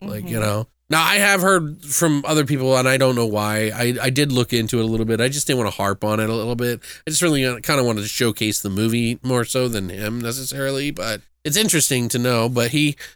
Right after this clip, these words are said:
Speaker 1: apparently is not a great person, apparently, in real life, but I don't know for sure, and I don't know why. And I, I didn't
Speaker 2: Uh-huh.
Speaker 1: really care to look it up, so.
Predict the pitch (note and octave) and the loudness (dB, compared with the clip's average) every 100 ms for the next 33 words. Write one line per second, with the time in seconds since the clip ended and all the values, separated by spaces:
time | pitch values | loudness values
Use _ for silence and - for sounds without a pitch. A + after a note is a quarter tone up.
0 | - B2 E3 E3+ C#3+ C3 B2 - - D3 | -6 -2 2 4 4 4 2 0 -2 -4
1 | C3+ C3+ D3 C#3+ C3 A#2+ A#2 A#2+ D#3+ A#2+ | -4 0 2 4 4 2 -4 -4 -2 -4
2 | - - B2+ A2 C#3 E3 E3+ B2 C3 A#2+ | -6 0 0 2 0 0 -2 -2 0 2
3 | A#2 A#2+ C3 A2+ A2+ A2+ A2 G#2+ C#3 C#3+ | 2 2 2 0 0 0 2 0 0 0
4 | A#2+ B2 A#2 G#2 G2+ G2 G2 - G2+ G#2 | 2 2 2 0 -2 -2 -4 -2 -2 -2
5 | A2+ G#2+ G2+ G2+ G2+ G2+ F#2 A2+ A#2+ C3 | -4 -2 -2 -2 -4 -4 -2 -2 0 -2
6 | C3 - - G#3+ F3 F3+ E3+ E3 D#3 C3+ | -4 -10 -6 0 0 2 2 4 4 2
7 | A#2+ A#2 A2 G#2 F#2+ F2+ E2+ - - E2 | 2 0 2 0 0 -2 -4 -8 -6 -6
8 | - | -10